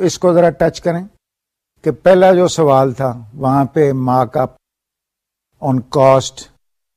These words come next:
کیا گیا تھا، سوال وہی ہے، لیکن اب percent is related to the selling price۔ تو آئیے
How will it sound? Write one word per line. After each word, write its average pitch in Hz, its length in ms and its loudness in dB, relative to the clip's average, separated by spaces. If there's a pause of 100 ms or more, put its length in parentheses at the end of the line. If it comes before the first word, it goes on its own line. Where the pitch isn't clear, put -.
(340)
کیا 131 200 0
گیا 123 240 -2 (100)
تھا، 107 120 -12 (960)
سوال 143 500 2
وہی 123 380 0
ہے، 123 100 -8 (1120)
لیکن 139 320 -2 (200)
اب 151 200 0 (1080)
percent 165 580 -4 (120)
is 131 160 -2
related 123 540 -2 (140)
to 123 80 -4 (880)
the 139 220 -6
selling 143 440 -2 (120)
price۔ - 320 -18 (1300)
تو - 140 -8
آئیے 170 260 2